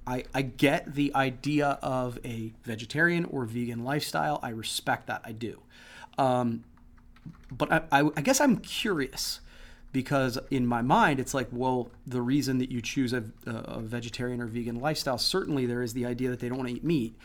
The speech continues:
But I always view that as a, a health conscious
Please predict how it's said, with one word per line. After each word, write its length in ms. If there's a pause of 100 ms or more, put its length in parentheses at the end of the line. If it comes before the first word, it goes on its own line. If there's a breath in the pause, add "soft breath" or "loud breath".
(420 loud breath)
But 180
I 100
always 280
view 200
that 220
as 260
a, 300 (180)
a 80
health 420 (140)
conscious 800